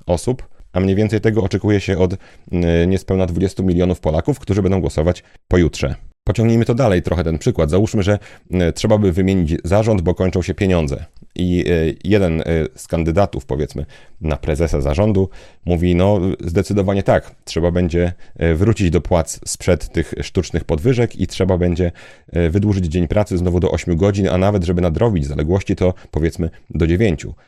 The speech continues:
Kto jest za? No, ale jaka jest alternatywa? Przychodzi drugi kandydat na prezesa i ma już załatwiony na przykład potajemny kredyt.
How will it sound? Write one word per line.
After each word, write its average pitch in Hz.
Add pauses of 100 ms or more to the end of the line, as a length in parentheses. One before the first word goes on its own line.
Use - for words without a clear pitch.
(200)
Kto -
jest 98
za? 76 (400)
No, 87
ale 92
jaka 98
jest -
alternatywa? 92 (140)
Przychodzi 98
drugi 131
kandydat 87
na 85 (360)
prezesa 90 (340)
i 98
ma 104
już 123
załatwiony 113
na 95
przykład -
potajemny 95
kredyt. 98